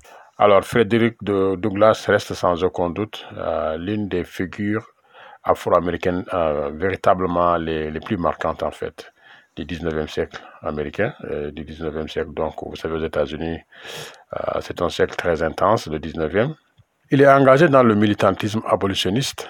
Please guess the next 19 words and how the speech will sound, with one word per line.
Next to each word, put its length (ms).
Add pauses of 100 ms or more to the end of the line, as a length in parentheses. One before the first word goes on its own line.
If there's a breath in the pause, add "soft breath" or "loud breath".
(140)
euh, 280
très 260
tôt, 400 (640 loud breath)
euh, 460
dès 300
les 260
années 220
mille 180
huit 120
cent 180
quarante. 580 (800 soft breath)
Euh, 640
c'est 200
d'abord 340
un 160
intellectuel, 580 (140)
hein, 200
il 140
écrit, 400